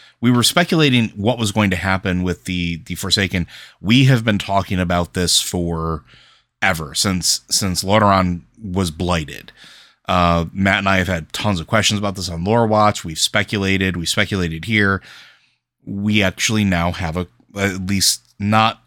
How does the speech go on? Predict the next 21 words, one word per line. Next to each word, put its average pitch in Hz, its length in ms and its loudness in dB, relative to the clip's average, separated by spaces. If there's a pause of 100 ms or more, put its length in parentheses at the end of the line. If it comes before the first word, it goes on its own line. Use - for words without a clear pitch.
(140)
a 101 40 -4
conclusion 92 640 -4
there 87 300 -2
either, 117 560 2 (340)
not 117 260 4
a 104 60 -2
closure, 110 640 -2 (380)
but 107 340 2 (220)
starting 117 460 2
to 113 120 -2
make 104 320 2
things 98 640 0 (400)
make 95 460 -2
a 104 100 2
little 101 320 2
bit 95 140 2
more 90 300 0
sense 85 580 -2
for - 180 -8
where 90 180 -2
these, 85 380 -2